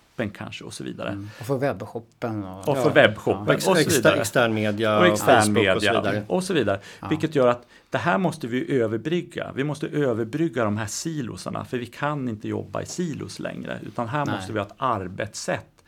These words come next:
Speaker 1: som täcker in att vi ska kunna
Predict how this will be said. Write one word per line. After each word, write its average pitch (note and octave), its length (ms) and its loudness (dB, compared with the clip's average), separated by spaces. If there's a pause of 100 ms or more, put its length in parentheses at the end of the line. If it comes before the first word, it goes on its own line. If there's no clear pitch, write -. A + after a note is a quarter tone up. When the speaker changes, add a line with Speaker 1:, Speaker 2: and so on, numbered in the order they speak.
(220)
Speaker 1:
som A2 220 -8
täcker G#2+ 400 -8
in G#2 560 -2
att G#2 220 -8
vi G2 60 -8
ska A2+ 340 -6
kunna G2+ 280 -8